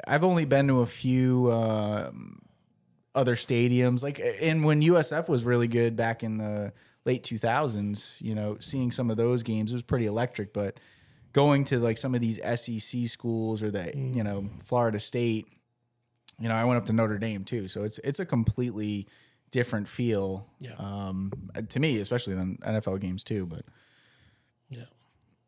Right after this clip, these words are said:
Speaker 2: I love watching them on T V and, and just, you can hear the crowd, like,
Speaker 1: Yep.
Speaker 2: they're always into it, like, full throttle all game, you know, unless their team's getting blown out,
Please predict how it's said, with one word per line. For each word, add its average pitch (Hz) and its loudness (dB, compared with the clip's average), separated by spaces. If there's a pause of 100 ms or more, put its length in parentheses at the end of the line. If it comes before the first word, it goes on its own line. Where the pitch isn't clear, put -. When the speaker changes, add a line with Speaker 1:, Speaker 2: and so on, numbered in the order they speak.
(100)
Speaker 2:
I 156 -2
love 175 4
watching 139 0
them 131 0
on 131 -2
T 127 -4
V 127 -4
and, 120 -10
and 123 -6
just, 127 -6 (380)
you 160 -4
can - -4
hear 170 -2
the 120 -8
crowd, 131 -2
like, 123 -2 (100)
Speaker 1:
Yep. - -6
Speaker 2:
they're - -4
always 156 0
into 147 -4
it, 135 -8
like, 131 -10 (380)
full 165 0
throttle 139 0 (160)
all 135 0
game, 113 -4 (760)
you 127 -2
know, 120 0
unless 160 4
their 147 -6
team's 147 -4
getting 123 -6
blown 120 -2
out, 113 -12